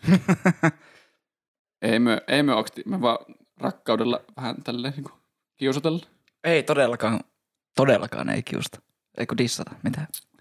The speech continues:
Speaker 2: Vaikka, vaikka tota, sanottaisiin jotain semmoista vähän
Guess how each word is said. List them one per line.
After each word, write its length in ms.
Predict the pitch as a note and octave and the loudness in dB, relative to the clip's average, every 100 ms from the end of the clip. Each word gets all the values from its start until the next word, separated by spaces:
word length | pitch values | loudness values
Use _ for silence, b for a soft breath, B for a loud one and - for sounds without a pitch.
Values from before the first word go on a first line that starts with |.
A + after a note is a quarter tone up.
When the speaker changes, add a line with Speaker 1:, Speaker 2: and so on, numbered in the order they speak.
| _ | _
Speaker 2:
Vaikka, 260 | B2+ B2 C3+ - _ _ _ _ _ _ _ _ _ _ _ b b b b _ _ _ _ _ _ _ _ _ _ - - | -6 -2 -4 -4 _ _ _ _ _ _ _ _ _ _ _ b b b b _ _ _ _ _ _ _ _ _ _ -12 -4
vaikka 360 | C3 D3+ - C#3+ - | -2 0 0 -2 -4
tota, 300 | B2+ B2 A#2 - | -4 -2 -4 -6
sanottaisiin 460 | - A#2+ - - - | -4 -2 -2 -10 -12
jotain 180 | - | -12
semmoista 240 | G#2+ G#2+ A#2 | -10 -10 -10
vähän 180 | G#2+ | -10